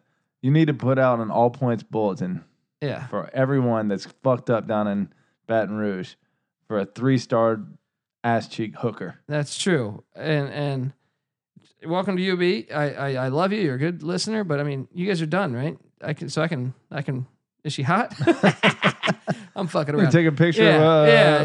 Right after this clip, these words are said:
Speaker 2: You got some old photos? It's just, and I happen to like Xbox. So.
Speaker 1: That reminds me of a story.
Speaker 2: I'm joking, buddy. Yeah.
Speaker 1: My brother's ex-girlfriend, uh, Lauren,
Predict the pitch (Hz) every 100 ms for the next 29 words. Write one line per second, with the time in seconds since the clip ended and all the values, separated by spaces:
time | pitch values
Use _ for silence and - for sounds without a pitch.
0 | 180 202 214 214 220 233 - 240 285 285
1 | 247 175 196 180 202 - 170 165 202 202
2 | 139 185 175 170 180 196 113 - 110 120
3 | - _ _ - 294 262 151 135 - _
4 | _ _ _ - - - 139 160 151 143
5 | 147 135 135 117 104 127 123 107 95 -
6 | 143 135 107 - 92 87 127 _ - 120
7 | _ _ _ _ _ _ _ _ - 113
8 | 110 104 117 117 107 - 101 104 - 107
9 | 101 - 85 85 80 - 95 92 - -
10 | _ - 104 107 90 82